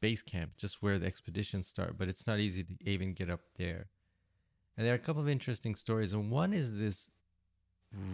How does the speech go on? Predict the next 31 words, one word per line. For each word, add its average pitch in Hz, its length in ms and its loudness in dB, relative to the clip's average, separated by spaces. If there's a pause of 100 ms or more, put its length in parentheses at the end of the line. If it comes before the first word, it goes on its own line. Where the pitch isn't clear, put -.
(220)
this 104 220 -2
persistent - 880 -4
story 98 920 0
or 87 140 0
rumor 95 640 2 (800)
that 104 100 4
a 101 40 4
lot 110 300 4
of 104 100 -8
people 101 240 -2
who 92 120 0
have 90 120 2
made 90 240 2
this 92 160 -4
hike 90 380 -4
have 92 100 -8
heard 131 240 0
of. 101 180 -2 (300)
That 104 200 2
is 92 240 -2
the 95 100 -10 (160)
base 95 260 2
camp 92 360 -2 (100)
serial 117 480 0
killer. - 340 -10 (300)
So 104 280 -2 (920)
the 120 80 -4
base 127 220 4
camp 117 260 2
serial 98 540 2
killer 85 460 0